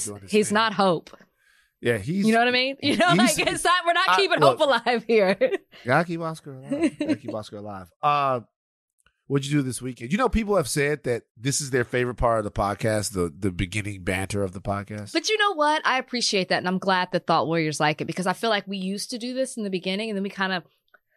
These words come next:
Speaker 1: lost our way, as people seem to do on the journey of life. And now we've come back to, uh, you know,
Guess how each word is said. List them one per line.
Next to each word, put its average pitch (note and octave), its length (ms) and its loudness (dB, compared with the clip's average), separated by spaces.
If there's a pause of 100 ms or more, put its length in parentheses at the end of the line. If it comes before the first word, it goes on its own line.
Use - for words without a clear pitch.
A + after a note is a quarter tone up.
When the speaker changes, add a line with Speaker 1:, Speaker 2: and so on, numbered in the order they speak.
(140)
Speaker 1:
lost C#4+ 540 0
our B3 200 4
way, A#3 440 0 (680)
as G#3 220 0
people B3 360 0
seem A#3 320 0
to A3+ 120 0
do A3 260 2
on G#3 120 0
the F#3+ 80 -2
journey A3 400 -2
of F#3 140 -8
life. A3 340 -4 (380)
And F#3+ 120 0
now A#3 200 0
we've A3+ 240 -4
come A#3 260 0
back G#3+ 360 0
to, F3+ 360 -2
uh, E3+ 360 -2 (360)
you D4 140 -2
know, G#3 260 0